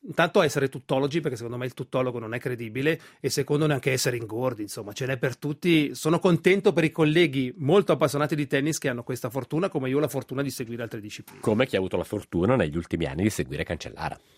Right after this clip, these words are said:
Speaker 1: Anche.
Speaker 2: O Dario Cologna.
Speaker 1: Ne abbiamo tanti,
Speaker 2: Ne abbiamo
Speaker 1: eh,
Speaker 2: tanti,
Speaker 1: ne abbiamo
Speaker 2: eh.
Speaker 1: tanti. Sì, la Svizzera rimane, <laughs> per nostra fortuna che facciamo questo lavoro,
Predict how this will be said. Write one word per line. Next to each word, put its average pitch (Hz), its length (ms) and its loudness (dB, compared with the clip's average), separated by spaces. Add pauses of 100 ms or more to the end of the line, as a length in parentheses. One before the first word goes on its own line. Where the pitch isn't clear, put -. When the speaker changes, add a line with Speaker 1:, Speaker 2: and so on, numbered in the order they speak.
(440)
Speaker 1:
Anche. 147 360 0
Speaker 2:
O 117 60 4
Dario 87 320 0
Cologna. 85 440 0 (360)
Speaker 1:
Ne 117 60 -8
abbiamo 131 260 -2
tanti, 196 240 0
Speaker 2:
Ne - 60 -2
abbiamo 131 260 2
Speaker 1:
eh, 156 60 -4
Speaker 2:
tanti, 196 160 2
Speaker 1:
ne 127 40 -8
abbiamo 123 240 -4
Speaker 2:
eh. 127 40 -10
Speaker 1:
tanti. 175 360 0
Sì, 165 160 -2
la 143 120 -2
Svizzera 160 400 0
rimane, 139 420 0
<laughs> - 0 -
per - 260 0
nostra 175 300 2
fortuna 170 380 0
che 156 80 0
facciamo 151 240 0
questo 143 200 -2
lavoro, 147 360 4